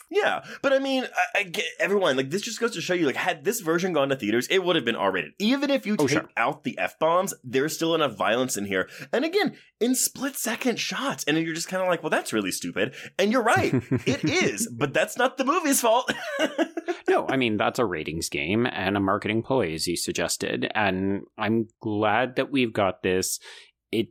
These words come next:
Speaker 2: does remind me of some of the conversations we've had about how films back in the blockbuster days would definitely market themselves as unrated, and they would sell double or triple the
Speaker 1: Mm-hmm.
Speaker 2: amount that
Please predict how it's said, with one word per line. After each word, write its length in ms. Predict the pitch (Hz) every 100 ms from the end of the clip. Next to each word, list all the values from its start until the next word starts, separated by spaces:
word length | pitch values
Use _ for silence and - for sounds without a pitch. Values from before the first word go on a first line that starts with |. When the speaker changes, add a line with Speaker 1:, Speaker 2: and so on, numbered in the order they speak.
| _
Speaker 2:
does 320 | 98 92 95
remind 340 | 117 104 90 90
me 80 | 90
of 100 | 87
some 160 | 95
of 60 | 85
the 80 | 85
conversations 680 | 98 82 82 85 - 87
we've 160 | - 87
had 320 | - 87 87 -
about 680 | 95 - 165 87 - - - - - - -
how 540 | 92 165 82 82 87 - _ -
films 400 | 92 90 90 -
back 260 | 87 78
in 80 | 95
the 80 | 92
blockbuster 640 | 87 85 - 87 - 90 -
days 500 | 78 78 82 80 -
would 240 | 90 82
definitely 480 | 90 87 95 92 95
market 340 | 92 90 -
themselves 460 | 90 92 - 87 82
as 120 | 90 -
unrated, 580 | 98 85 87 85 80 85 -
and 140 | 98
they 80 | 87
would 160 | 87 80
sell 420 | - 82 85 80 -
double 340 | 80 76 87
or 120 | 92
triple 640 | - - 87 - 78 82 78
the 100 | 95
Speaker 1:
Mm-hmm. 140 | 80
Speaker 2:
amount 240 | 156 78 -
that 220 | 87